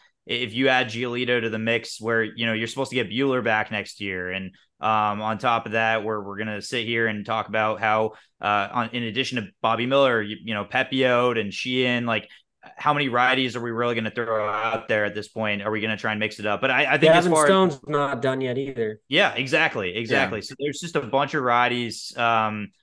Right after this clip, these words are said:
Speaker 1: I just wonder if, you know, if they turn internally instead, if they say, "Ah, that's not even a need for us."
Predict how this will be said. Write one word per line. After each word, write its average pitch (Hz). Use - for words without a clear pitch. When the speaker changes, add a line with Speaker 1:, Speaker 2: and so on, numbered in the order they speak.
Speaker 1:
I 113
just 123
wonder 143
if, -
you 117
know, 107
if -
they 127
turn 139
internally 160
instead, 170
if 165
they 120
say, 127
"Ah, 120
that's 120
not 127
even 113
a 101
need 113
for 139
us." 135